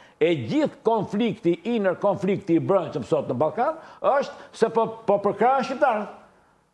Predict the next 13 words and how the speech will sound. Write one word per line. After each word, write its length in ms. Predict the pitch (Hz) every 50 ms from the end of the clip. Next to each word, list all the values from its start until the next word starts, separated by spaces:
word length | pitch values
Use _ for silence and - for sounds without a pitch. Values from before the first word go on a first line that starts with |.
| _ _ _
S'ku 420 | - - - - _ - - 320 302 -
ka 160 | - 226 226 208
ndonjë 240 | 190 196 196 185 175
konflikt 460 | - 196 185 185 - 151 165 - -
tjetër 300 | - 269 277 277 277 262 226
me 140 | 226 220 -
përjashtim 540 | - 190 190 202 196 190 - - 277 302 320 - - - _
të 180 | _ - 233 196
zonave 420 | 143 214 240 254 262 262 262 262 254
të 120 | 254 233
xhepave 380 | 170 156 240 240 240 240 240 240
shqiptare, 460 | 214 - 233 233 - 220 208 202 214 214
askund. 320 | 214 - 226 208 175 -